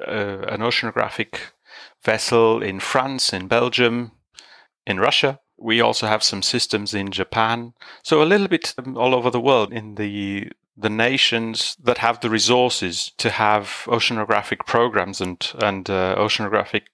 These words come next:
vessels. I think we kind of more or less, we're represented a little bit all over the world. Um, this is a global community. This is a very international community. So, uh,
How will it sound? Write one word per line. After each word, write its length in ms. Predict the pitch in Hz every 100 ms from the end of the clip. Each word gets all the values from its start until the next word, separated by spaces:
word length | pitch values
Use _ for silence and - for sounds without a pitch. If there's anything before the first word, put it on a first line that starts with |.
| 110
vessels. 560 | 110 - 90 90 - - - - - _
I 120 | 113
think 280 | 110 120 123
we 140 | 127 127 _ -
kind 200 | - 120
of 160 | 113 -
more 200 | 117 117
or 60 |
less, 300 | 120 123 - -
we're 160 | 127 123
represented 640 | 117 123 123 113 113 117
a 80 | 110
little 200 | 113 113
bit 140 | 110 110
all 200 | 110 107
over 120 | 104
the 100 | 107
world. 440 | 117 110 87 - - - - - _ _ -
Um, 360 | 101 92 90 95 _ _ _ _ _
this 260 | 113 113 113
is 60 |
a 60 | 110
global 380 | - 113 104 92
community. 580 | - 95 95 87 -
This 240 | 87 107 -
is 60 |
a 80 | 92
very 280 | 98 104 98
international 720 | 98 - 95 92 - 95 87
community. 640 | - 87 87 85 - 87 - - - - - - -
So, 220 | - 101 87 -
uh, 260 | 107 98